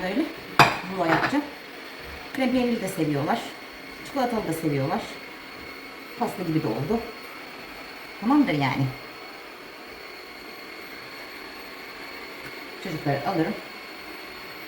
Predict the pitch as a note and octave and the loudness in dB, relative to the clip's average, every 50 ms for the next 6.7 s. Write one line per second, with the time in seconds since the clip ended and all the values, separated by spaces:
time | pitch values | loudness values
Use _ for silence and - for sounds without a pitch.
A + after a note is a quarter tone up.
0 | - - - - - - - G#3 G#3 G3+ F#3+ G3 A3+ C4 - - - - - - | -12 -12 -12 -12 -8 -2 2 2 4 4 4 4 4 4 2 0 -4 -8 -8 -10
1 | - - - - - - - - - - - - - - - - - - - A3 | -10 -10 -10 -10 -12 -12 -12 -12 -12 -12 -12 -12 -12 -10 -8 -8 -8 -2 2 4
2 | G#3+ A#3 A3+ A3+ - G3 F#3+ F#3+ F#3+ F#3+ F3+ E3+ D#3 D#3 D3 D3 D3+ D#3+ E3+ F3+ | 4 4 4 2 0 -2 -2 0 2 2 2 4 4 4 4 4 4 2 2 0
3 | - - - - - - - - - - G#3 G#3 G#3 G3+ F#3 F3 E3+ E3 - - | -2 -4 -8 -8 -8 -8 -8 -8 0 4 6 6 6 6 4 4 2 2 0 0
4 | F#3+ F#3 F#3+ F#3 - - - - - - - - - F3 F3 E3+ F3 F3 F3 - | 0 0 0 0 -4 -6 -10 -10 -12 -12 -10 -8 -6 -4 -2 -2 0 -2 -2 -2
5 | - F3 E3+ F3 D#3+ D3+ D3+ - - - - - - - - - - - - - | -2 0 2 2 4 4 4 2 2 0 -4 -8 -10 -10 -10 -10 -12 -12 -12 -12
6 | - - - - - - C#3 C3 B2+ B2+ - D3 D3 | -12 -12 -12 -10 -4 -2 0 2 2 2 2 2 2